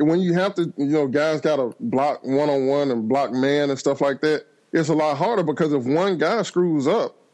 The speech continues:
you're fucked. If you run in zone, then, you know, a bunch of guys can, can screw up. If enough of them do it right, though, then you'll still find that crease. And, and Marshawn Lynch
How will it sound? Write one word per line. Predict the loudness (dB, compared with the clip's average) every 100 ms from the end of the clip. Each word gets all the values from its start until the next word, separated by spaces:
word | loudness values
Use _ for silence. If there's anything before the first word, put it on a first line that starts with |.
| _ _
you're | 0 0
fucked. | 0 0 -2 -4 _ _
If | -2 2
you | 2
run | 2 2 0
in | 0
zone, | 0 0 2 0 -2 -6 _ _
then, | 0 2 2 0 -4 -14 _
you | 0
know, | 0
a | 0
bunch | 0 0
of | 0
guys | 0 0
can, | -2 -4 -2
can | -2
screw | 0 0
up. | 2
If | 0 0
enough | 0 0 0
of | 0 0
them | 0
do | 0 0
it |
right, | 0 0 -2 -2
though, | 0 0 -2 -4 _ -2
then | 0
you'll | 2 0
still | 0 0 0
find | 0 0 0
that | -2
crease. | -2 -2 0
And, | 0 -2 0
and | 0
Marshawn | 0 0 0 0 0 0
Lynch | -2 -6